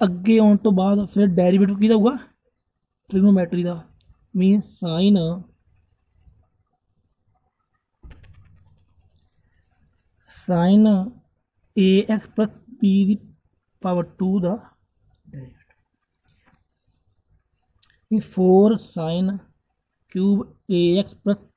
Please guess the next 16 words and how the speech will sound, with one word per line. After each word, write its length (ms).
B 60
ਦੀ 240
ਪਾਵਰ 200
ਟੂ। 480
ਪਾਵਰ 280
ਸੋਲਵ 260
ਹੋ 100
ਗਈ। 200
ਹੁਣ 300
ਡੈਰੀਵੇਟਿਵ 420
ਕਿਹਦਾ 200
ਹੋ 80
ਰਿਹਾ? 140
ਟ੍ਰਿਗੋਨੋਮੈਟਰੀ 580
ਦਾ। 160
Derivative 640